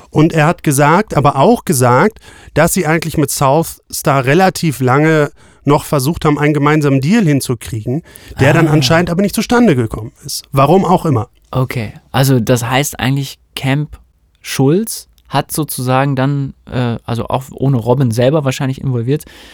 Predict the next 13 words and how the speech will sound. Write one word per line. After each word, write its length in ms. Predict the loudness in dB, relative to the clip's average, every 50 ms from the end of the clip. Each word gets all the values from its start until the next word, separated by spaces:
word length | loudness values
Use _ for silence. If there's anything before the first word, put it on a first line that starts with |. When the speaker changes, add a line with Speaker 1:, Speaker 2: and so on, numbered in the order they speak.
| -20 -20 _ _ -8
Speaker 2:
äh, 120 | -6 -6
zu 180 | -4 -4 -4 -2
haben, 280 | 0 0 0 0 -2 -4 -6
ein 80 | -8
bisschen 240 | -8 -6 -4 -4 -2
drauf 300 | -2 -2 -4 -4 -4 -2
ankommen 400 | -2 -2 -2 -2 -2 0 0 2
lassen. 340 | 0 0 -2 -2 -4 -6 -6 -8 -12 -20 -20 _ -8 -2
Naja, 260 | 2 2 4 4 4 2
wollen 140 | 2 2
wir 80 | 2 2
mal 160 | 2 2 2
sehen. 340 | 0 0 0 0 0 -2 -4